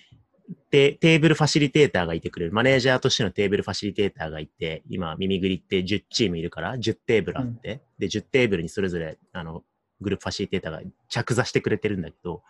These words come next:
Speaker 1: 一応フロア全体は見渡せてて、
Speaker 2: うん。
Speaker 1: なんかパーって見ててさ、それこそ、なんだろう、えー、泉がさ、頭抱えてたらさ、あのチームやばいんだろうなってわかるし、
Speaker 2: うん。うんうんうん。
Speaker 1: で、ちょっとそこにこう、グループに近づけばさ、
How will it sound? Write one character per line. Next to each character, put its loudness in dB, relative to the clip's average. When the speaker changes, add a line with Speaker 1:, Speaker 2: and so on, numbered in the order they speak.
Speaker 1:
一 0
応 4
フ 2
ロ 6
ア 4
全 0
体 2
は 0
見 0
渡 -2
せ -8
て -10
て、 -8
Speaker 2:
う -8
ん。 -4
Speaker 1:
な -
ん -4
か -6
パ 0
ー 2
っ -20
て -4
見 -2
て -10
て -14
さ、 -14
そ -14
れ -6
こ -6
そ、 -10
な -14
ん -14
だ -16
ろ -16
う、 -12
え -8
ー、 -20
泉 -2
が -8
さ、 -10
頭 -6
抱 -4
え -4
て -14
た -8
ら -12
さ、 -14
あ -6
の -4
チ -4
ー -4
ム -2
や 0
ば 0
い -6
ん -12
だ -10
ろ -12
う -14
な -10
っ -16
て -14
わ -8
か -8
る -2
し、 0
Speaker 2:
う -2
ん。 0
う -2
ん -2
う 0
ん 0
う -8
ん。 -14
Speaker 1:
で、 -20
ち -10
ょ -8
っ -10
と -12
そ -16
こ -12
に -6
こ -2
う、 -20
グ 0
ル -2
ー -6
プ -6
に -6
近 -2
づ -2
け -4
ば -8
さ、 -16